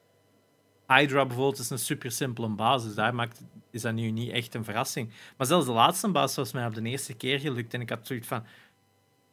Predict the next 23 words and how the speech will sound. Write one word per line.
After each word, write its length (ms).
oké, 580
misschien 460
zit 160
het 120
echt 220
gewoon 280
in 140
mijn, 320
in 100
mijn 180
vingers. 400
Of 220
ik 120
had 160
misschien 260
een, 200
ik 120
had 160
ook 80
wel 160
een 280
enorm 680
goeie, 420